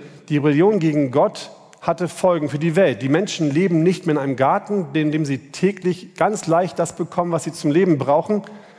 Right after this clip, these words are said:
Und außerdem kam durch den Sündenfall Verfall und Tod in die Welt. Die Menschen müssen sich ihr Brot mehr oder weniger hart jeden Tag selbst verdienen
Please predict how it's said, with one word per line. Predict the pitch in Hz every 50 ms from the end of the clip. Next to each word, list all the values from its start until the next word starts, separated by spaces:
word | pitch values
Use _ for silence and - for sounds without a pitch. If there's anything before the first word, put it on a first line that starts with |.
| - _ _ _ _ _ _ _ _ _ _
Und | - 143 139 -
außerdem | 147 180 202 - 180 160 156 139
kam | - - 170 160 151 185 170
durch | 165 151
den | - - 147 139
Sündenfall | 127 156 185 202 - - 147 - - 151 139 135
Verfall | - - 131 127 - - - 151 165 190 196 202 196 - - - - - - - _
und | - 160 151 -
Tod | - - 151 139 -
in | 117 107
die | 104 98
Welt. | 107 110 110 110 107 - - - _ _ _ _ _ _ _ _ _ _ _ - -
Die | 135
Menschen | 127 151 180 170 - - 185 180 175 147 - - - - - - _ _ _ _ _ _ _ _ _ _ _ _ _ _ _ _ _ _ _ _ _ _ _ _ _ _ _ _ _ _ _ _ _ _ -
müssen | 143 156 151 - 165 156
sich | 147 160 165 160 - -
ihr | 143 135 120
Brot | 120 120 131 151 165 175 175 - -
mehr | 131 139 156 170
oder | 165 156 143
weniger | 156 160 175 165 160 147 147 123 131
hart | 147 147 151 156 147 123
jeden | 127 139 147 151 156 -
Tag | - 156 151 143
selbst | 127 135 143 139 131 - -
verdienen | - 151 135 147 151 135 113 104 107 -